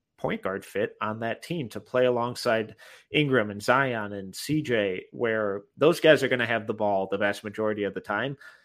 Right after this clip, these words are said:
And Dyson's still gonna be able to make a positive offensive impact because he's such a good connector and passer and can attack closeouts and rotations and get to the rim and get his points that way. He doesn't need the ball to score. And with their shooting coach, Fred Vinson,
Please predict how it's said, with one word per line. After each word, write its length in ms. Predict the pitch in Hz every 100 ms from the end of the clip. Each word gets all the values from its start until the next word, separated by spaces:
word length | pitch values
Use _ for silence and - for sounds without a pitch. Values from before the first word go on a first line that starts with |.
| _ _ 131
And 160 | 123
Dyson's 380 | 135 135 143 127
still 180 | - 127
gonna 180 | 123 113
be 140 | 113
able 320 | 110 104 107 104 -
to 260 | 104 104 101
make 240 | 104 104
a 40 | -
positive 440 | - 110 101 101
offensive 400 | 101 98 104 101
impact 420 | 127 156 120 107
because 300 | - 110 113
he's 220 | - 104 -
such 320 | 135 120 117
a 20 |
good 300 | 110 110 104
connector 520 | - 113 123 - 104
and 120 | 92
passer 500 | - 113 117 - 101
and 420 | 92 - 101 98 -
can 260 | 120 104
attack 380 | 98 - 120 -
closeouts 540 | - 151 123 113 110
and 100 | 107
rotations 600 | 101 98 139 139 110 98
and 100 | 104
get 140 | 110 -
to 80 | 107
the 120 | 98
rim 380 | 120 123 104 - _ _ 123
and 80 |
get 100 | 123
his 140 | 120 -
points 320 | 123 101 -
that 300 | 92 123 151
way. 160 | 107 98
He 120 | 131
doesn't 320 | 139 139 -
need 260 | 117 131 127
the 60 | 104
ball 200 | 98 98
to 60 |
score. 560 | 95 - - 131 101 95 _ - - _ _ _ _
And 160 | 131 117
with 140 | 135
their 140 | 127 113
shooting 340 | - 202 147
coach, 280 | - 101 101
Fred 260 | - 104 98
Vinson, 580 | 156 - 117 104 104